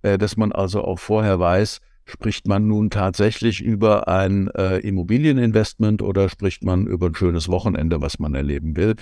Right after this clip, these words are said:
Äh, und deshalb haben wir gesagt, das machen wir nicht ganz kostenfrei. Äh, für Unterbringung, Transfers, für,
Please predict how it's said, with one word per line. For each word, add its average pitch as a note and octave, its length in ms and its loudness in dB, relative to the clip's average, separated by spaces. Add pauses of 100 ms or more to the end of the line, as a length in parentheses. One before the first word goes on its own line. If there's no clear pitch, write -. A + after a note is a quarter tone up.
(340)
Äh, F#2+ 180 2
und F#2 200 0
deshalb F#2+ 300 2
haben F2+ 140 -2
wir F2+ 80 0
gesagt, E2+ 300 -2
das E2+ 80 -4
machen E2+ 200 -2
wir E2+ 80 0
nicht E2 160 -4
ganz E2 200 -6
kostenfrei. G2 640 -2 (480)
Äh, G2 220 2
für F#3+ 320 0
Unterbringung, C#3 920 2
Transfers, C#3+ 960 0
für, B2 600 2